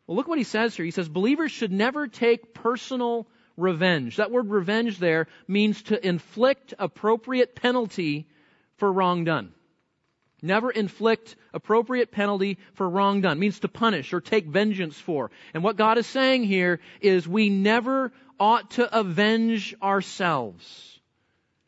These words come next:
We don't do that. That's God's job. Now, a really important footnote for you. There are arenas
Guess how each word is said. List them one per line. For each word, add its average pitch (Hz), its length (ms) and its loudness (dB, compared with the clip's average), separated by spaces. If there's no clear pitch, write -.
We 160 80 -6
don't 170 160 -4
do 165 160 -2
that. 101 200 -8
That's - 160 -16
God's 156 340 -4
job. 95 280 -12
Now, 160 220 -2
a 175 140 0
really 214 360 2
important 208 380 -4
footnote 170 420 -8
for 127 220 -8
you. 101 140 -14
There 180 380 0
are 233 360 4
arenas 196 880 0